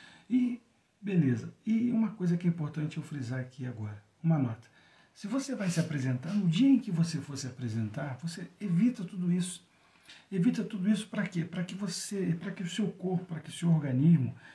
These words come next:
pra que as suas pregas vocais, pra que a sua corda vocal, no momento em que você estiver ali se apresentando,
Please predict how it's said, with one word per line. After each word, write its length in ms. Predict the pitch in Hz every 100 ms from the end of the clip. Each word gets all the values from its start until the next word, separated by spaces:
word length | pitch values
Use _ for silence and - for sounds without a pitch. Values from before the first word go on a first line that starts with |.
| - - _
pra 140 | 165 156
que 200 | - 165
as 80 | -
suas 260 | 156 127
pregas 340 | - 151 139 131
vocais, 440 | 120 120 139 135
pra 140 | - 131
que 120 | 139
a 60 |
sua 180 | 131 -
corda 340 | - 139 127 117
vocal, 560 | 117 117 165 165 127 - _
no 100 | 160
momento 360 | 165 165 202 202
em 60 |
que 80 | 170
você 220 | 156 -
estiver 420 | 139 139 127 131
ali 320 | 120 127 139 135
se 140 | -
apresentando, 640 | 151 147 123 120 113 165